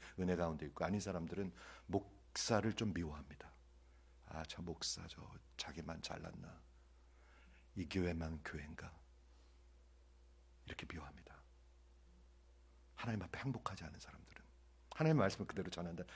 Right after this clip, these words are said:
전할 때 얘기하는 얘기입니다. "또 너희가 나로 말미암아 총독들과 임금들에게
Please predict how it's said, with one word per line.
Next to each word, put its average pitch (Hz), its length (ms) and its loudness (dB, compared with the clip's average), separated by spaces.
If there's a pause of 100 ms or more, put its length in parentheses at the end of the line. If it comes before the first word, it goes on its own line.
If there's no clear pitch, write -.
전할 98 260 4
때 104 80 2
얘기하는 90 340 0
얘기입니다. 82 380 -12 (3000)
"또 165 120 12
너희가 151 260 12
나로 135 240 12
말미암아 135 560 12
총독들과 139 720 10
임금들에게 113 720 8